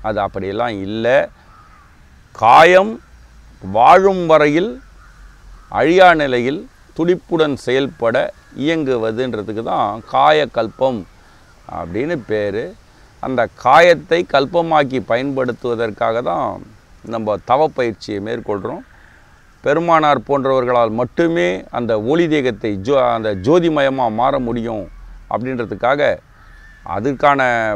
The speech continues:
பயிற்சி நிலைகள்லாம் நமக்கு தெரியாது. ஏன்னா பிறப்பு எல்லாருக்கும் ஒரே மாதிரி அமையிறது இல்ல. ஒரு ஒருத்தருக்கு ஒரு ஒரு வகையான நிலைகள்ல அந்த பிறப்புகள் நிகழ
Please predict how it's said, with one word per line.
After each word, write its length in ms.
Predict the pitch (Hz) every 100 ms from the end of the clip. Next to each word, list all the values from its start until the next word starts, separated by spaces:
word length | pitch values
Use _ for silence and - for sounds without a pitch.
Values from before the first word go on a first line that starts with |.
| 92
பயிற்சி 380 | 143 165 - 160
நிலைகள்லாம் 420 | 143 127 127 151
நமக்கு 360 | 143 113 101 92
தெரியாது. 600 | - 135 151 131 101 107 -
ஏன்னா 520 | 135 160 127 127 170 - - - - - - - -
பிறப்பு 500 | 139 170 190 175 190
எல்லாருக்கும் 680 | 151 147 165 170 170 170 151
ஒரே 260 | 127 156
மாதிரி 440 | 165 151 139 127 123
அமையிறது 480 | 104 127 143 127 110
இல்ல. 440 | 104 110 127 120 - - _ - - - - -
ஒரு 180 | 117 139
ஒருத்தருக்கு 380 | 139 123 175
ஒரு 240 | 214 185 156
ஒரு 100 | 156
வகையான 640 | 147 143 139 131 120 113
நிலைகள்ல 460 | 113 135 147 139 143
அந்த 240 | 160 120
பிறப்புகள் 580 | 95 139 147 131 123 113
நிகழ 460 | 104 127 160 117